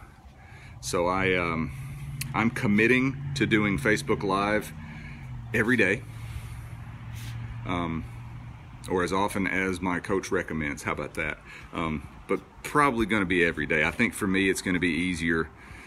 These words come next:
to do it every single day, because like I talked about when we, with the ketogenic diet stuff with the people in the, in the Keto Switch group that we did a couple years ago,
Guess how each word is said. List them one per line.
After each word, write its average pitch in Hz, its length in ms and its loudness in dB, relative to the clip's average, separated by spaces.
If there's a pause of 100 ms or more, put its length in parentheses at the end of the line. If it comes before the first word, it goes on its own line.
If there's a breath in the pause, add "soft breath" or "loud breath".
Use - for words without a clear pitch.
(140 loud breath)
to 92 100 -4
do 90 160 4
it 87 60 4
every 85 220 2
single 82 300 -2
day, 85 180 2
because 87 220 -2
like 113 120 4
I 113 40 4
talked 123 260 2
about 113 180 2
when 113 80 0
we, 98 400 -2 (120)
with 104 240 -2
the 90 380 0
ketogenic 104 500 2
diet 104 240 2
stuff 95 220 -2
with 85 60 -8
the - 60 -4
people 82 280 0
in 90 60 0
the, - 80 -2
in 92 100 -2
the 90 60 -4
Keto 120 320 4
Switch 95 260 0
group 95 160 2
that 95 100 -2
we 90 80 0
did 98 140 2
a 90 40 -4
couple 92 280 0
years 101 260 2
ago, 85 300 0